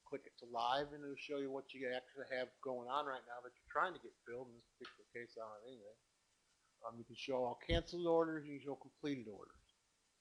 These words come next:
Okay, so you got, you got four different choices there. You know, here's all the ones that I, I,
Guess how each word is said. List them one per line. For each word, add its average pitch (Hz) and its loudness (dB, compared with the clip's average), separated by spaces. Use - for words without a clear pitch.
Okay, 117 -4
so 117 -8
you 120 -8
got, 123 0
you 123 -8
got 127 0
four 170 6
different 165 0
choices 127 4
there. 127 2
You - -20
know, 120 -18
here's 131 -2
all 131 4
the 131 2
ones 131 -2
that 123 -2
I, 120 2
I, 120 -2